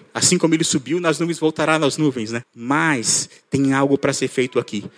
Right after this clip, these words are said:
Tem uma outra conexão, tem um outro eixo de conexão que precisa ser observado.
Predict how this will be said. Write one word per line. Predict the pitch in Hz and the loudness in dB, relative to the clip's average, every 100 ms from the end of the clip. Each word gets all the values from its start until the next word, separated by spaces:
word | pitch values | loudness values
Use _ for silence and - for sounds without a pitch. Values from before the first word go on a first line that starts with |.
| _ _ _ | _ _ _
Tem | 151 | 2
uma | 143 | 4
outra | 127 170 - 170 | 4 2 2 0
conexão, | 156 139 135 - 123 104 | 2 2 2 0 0 -2
tem | 110 147 | -2 0
um | 156 147 143 | 2 2 4
outro | 180 214 - 170 160 | 2 0 0 0 2
eixo | 165 208 226 - 185 | 0 2 2 2 0
de | 156 | -2
conexão | - 147 147 - 147 | 0 0 0 2 2
que | 143 196 | 2 -2
precisa | - - | -2 0
ser | 127 131 | 2 2
observado. | 123 - 123 107 92 - | 0 2 0 0 -4 -8